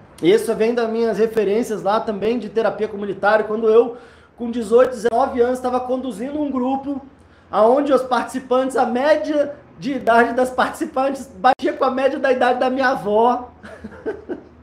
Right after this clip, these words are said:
E o que que eu, moleque ali de dezoito, dezenove, de vinte anos, podia, poderia fazer pra aquelas senhoras, pra elas se sentirem bem?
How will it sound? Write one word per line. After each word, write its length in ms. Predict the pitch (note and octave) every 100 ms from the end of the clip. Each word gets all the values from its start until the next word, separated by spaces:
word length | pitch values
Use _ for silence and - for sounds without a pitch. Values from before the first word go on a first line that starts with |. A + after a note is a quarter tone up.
| - - - - -
E 100 | A3
o 80 | C#4+
que 140 | E4+ E4
que 140 | E4
eu, 260 | D#4+ C4 D4
moleque 460 | C4+ A#3+ B3 B3+ A#3+
ali 180 | B3
de 160 | A#3+ A3+
dezoito, 460 | F#3+ G3+ A3+ A#3 G#3+
dezenove, 560 | G3+ A3 G#3+ A3 G#3
de 100 | F#3
vinte 480 | F#3 A#3 C#4+ A#3+ A#3+
anos, 220 | A3+ A#3+ A#3
podia, 580 | G#3+ G3 G#3+ A3+ - - - _ -
poderia 680 | G#3 G#3+ G#3 A#3 G3+ - - _ _ _ _ _
fazer 500 | - G#3 E3 G#3 C4
pra 140 | - A#3
aquelas 300 | - A3+ A3+
senhoras, 420 | - G3 G#3 A#3
pra 140 | A#3
elas 240 | A3+ A3+ -
se 120 | G#3
sentirem 540 | - G3 - G3 F3+
bem? 420 | D#3+ F3+ D#3 A2